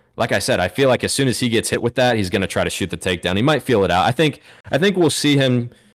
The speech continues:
pretty much feel out, see what he wants to do, and see how Charles is pushing the tempo and stuff. I don't think we're gonna see anything where,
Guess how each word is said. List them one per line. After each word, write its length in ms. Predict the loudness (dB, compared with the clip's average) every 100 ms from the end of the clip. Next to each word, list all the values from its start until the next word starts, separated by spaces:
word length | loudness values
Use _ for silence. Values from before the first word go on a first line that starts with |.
| _
pretty 200 | -2 2
much 280 | 2 0 -4
feel 300 | 0 2 4
out, 500 | 4 4 0 -6 -10
see 240 | 0 2
what 140 | 2
he 80 | 2
wants 280 | 2 0 -2
to 100 | -4
do, 400 | 0 2 2 -2 -8 _ _
and 100 | -6
see 460 | -2 0 2 0 -2
how 160 | -2 -2
Charles 420 | 0 2 2 2
is 160 | -2 -4
pushing 400 | -8 -4 -2 -2
the 80 | -2
tempo 400 | -2 0 0 0
and 100 | 0
stuff. 360 | 0 2 0 -4 -6
I 80 | 0
don't 140 | 2
think 120 | 2
we're 120 | 2 2
gonna 120 | 2
see 140 | 2
anything 560 | 0 0 0 0 -2 -2
where, 340 | 2 4 4